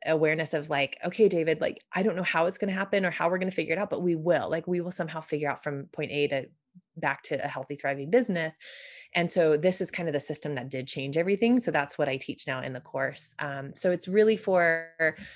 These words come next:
wedding professionals, um, mostly photographers, wedding photographers looking to grow their income and actually have work-life balance too, to, to really free up their time and energy too, to create a system that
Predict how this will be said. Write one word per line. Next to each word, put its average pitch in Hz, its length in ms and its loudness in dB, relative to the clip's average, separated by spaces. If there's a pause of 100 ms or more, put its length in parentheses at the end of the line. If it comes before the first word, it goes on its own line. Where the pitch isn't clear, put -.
(160)
wedding 196 320 6
professionals, 185 640 2
um, 165 360 2
mostly 226 360 6
photographers, 185 840 0
wedding 160 220 0
photographers 156 680 -2
looking 170 320 -4
to 147 360 2 (560)
grow 170 380 8
their 170 260 4
income 160 600 0 (100)
and 185 340 0
actually 156 320 -4
have 202 300 -4
work-life 180 460 -2
balance 175 420 -4
too, 208 220 -2
to, 156 240 -2
to - 180 -6
really 160 260 0
free 156 280 -4
up 180 100 -4
their 160 120 0
time 151 560 -2
and 151 120 -6
energy 147 320 -6
too, 185 280 -2
to 143 240 -2
create 160 260 -2
a 143 40 -6
system 151 500 -2
that 135 280 -2